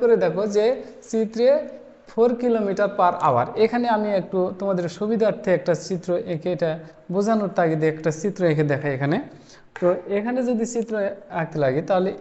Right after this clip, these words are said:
এখানে কিন্তু এইভাবে বলা হয়েছে যে এই জায়গাতে কিন্তু ছিল সোহেল, সে ফোর কি-, আর নদীর প্র-, স্রোত যাচ্ছে ফোর কিলোমিটার per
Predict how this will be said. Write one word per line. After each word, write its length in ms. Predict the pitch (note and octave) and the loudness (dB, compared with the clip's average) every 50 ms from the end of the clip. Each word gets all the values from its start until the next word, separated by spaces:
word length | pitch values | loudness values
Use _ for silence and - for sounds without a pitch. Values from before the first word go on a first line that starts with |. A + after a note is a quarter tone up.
| F#3 G3+ | -4 -4
এখানে 240 | G3 A3+ A#3 A#3+ B3 A3+ A#3 | -2 0 0 0 0 -2 -2
কিন্তু 220 | A3 G#3 F#3 G#3 G#3 G#3 - - | -2 -2 0 2 0 2 2 2
এইভাবে 340 | G#3 G3+ G3+ G3+ G3+ G3 G3 F#3 E3 F3 | 2 2 2 0 0 0 0 2 2 2
বলা 160 | E3 D#3+ D3+ D3 | 2 2 2 0
হয়েছে 260 | C#3 C#3 C3+ - A3 B3+ D4 - - - - - - _ - F3+ | 0 -2 -4 -2 -4 -4 -4 -6 -10 -18 -20 -20 -18 _ -6 -2
যে 80 | E3 G3 G#3 - - - A3 A#3 | 0 0 0 -2 -2 2 6 6
এই 100 | B3+ C4 A#3+ B3+ | 6 6 4 2
জায়গাতে 380 | B3 A#3 A3 A3 G#3+ F#3 G#3+ G3+ F#3+ - | 2 2 2 2 0 0 0 -4 -4 -2
কিন্তু 240 | G3 F#3 E3+ E3+ F3+ D#3+ - - | -4 -4 -2 -2 -4 -4 -4 -4
ছিল 180 | - E3+ D3+ F#3 A#3+ D4 D4+ - - - - - - _ _ - - - | -4 -2 0 0 0 -2 -4 -6 -14 -20 -20 -20 -20 _ _ -20 -14 -6
সোহেল, 340 | - G3 F#3 E3+ D#3 C3 B2+ - - - - - _ - - - | -2 -2 0 0 0 -4 -6 -8 -14 -18 -20 -20 _ -14 -12 -8
সে 180 | - G3 G3 A3 B3 A#3+ - - - | -2 0 0 0 0 -2 -6 -14 -4
ফোর 200 | - A3+ A3+ B3 A#3 A#3 | 4 6 6 6 6 4
কি-, 180 | - A#3 A3 - - G3+ F3+ F3 | 0 -2 -2 -2 2 4 6 6
আর 80 | F3 E3+ F3+ F3+ | 6 4 4 2
নদীর 260 | G#3+ A3+ G#3 B3 A#3+ A#3 - | 2 2 2 2 0 -2 -2
প্র-, 260 | - G3+ G#3 G#3 G#3 G#3+ G3+ | 0 0 2 2 0 -2 -4
স্রোত 280 | - - A3+ A#3 A3+ G3 F3+ F3 | -4 0 4 4 4 4 4 2
যাচ্ছে 340 | F#3 E3 - - - - A#3+ C#4+ - - - - - - - _ _ - | 0 0 0 -2 -2 -2 0 0 -2 -4 -10 -18 -20 -20 -20 _ _ -4
ফোর 220 | - G#3 G#3+ A3+ A#3 A3 - | 0 2 2 2 2 0 -2
কিলোমিটার 640 | G#3+ G3+ F#3+ F#3+ F#3 F3 E3+ E3 E3+ G3+ A#3 C4 C4 - - | 0 0 2 2 2 0 0 -2 -2 -2 -2 -2 -4 -4 0
per 220 | - E3+ E3+ G#3 | 4 4 6 4